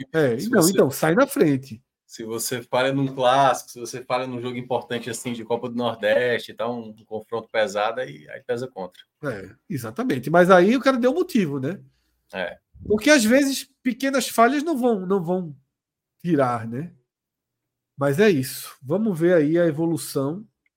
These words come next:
Speaker 1: tá? O Sport vai a campo sábado, tá? O Campeonato Pernambucano começa quinta, tá?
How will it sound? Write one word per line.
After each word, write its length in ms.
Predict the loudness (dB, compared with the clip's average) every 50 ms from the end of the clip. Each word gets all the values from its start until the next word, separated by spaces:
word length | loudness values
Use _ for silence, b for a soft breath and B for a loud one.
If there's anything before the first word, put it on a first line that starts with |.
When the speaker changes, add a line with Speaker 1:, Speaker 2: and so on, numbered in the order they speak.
| _ -10
Speaker 1:
tá? 240 | -8 -8 -8 -8
O 560 | -10 _ _ _ _ _ _ _ _ _ _ -10
Sport 280 | 2 4 4 4 6 6
vai 120 | 4 4
a 60 | 4
campo 260 | 2 -2 -6 -8 -8
sábado, 580 | -10 -8 2 4 4 4 4 2 -2 -4 -6 -8
tá? 140 | -4 -6 -4
O 40 | -4
Campeonato 300 | -4 -2 -2 -2 0 0
Pernambucano 520 | -2 -2 -2 -4 -4 -4 -6 -6 -6 -6
começa 360 | -8 -4 -2 -2 0 0 -2 -4
quinta, 600 | _ -8 -4 -2 -2 -2 -2 -2 -4 -6 -6 -6 _ _ _ _ _ _ _ _ _ _ _ _ _ _ _ _ _ _
tá? 240 | _ -12 -12 -12 -12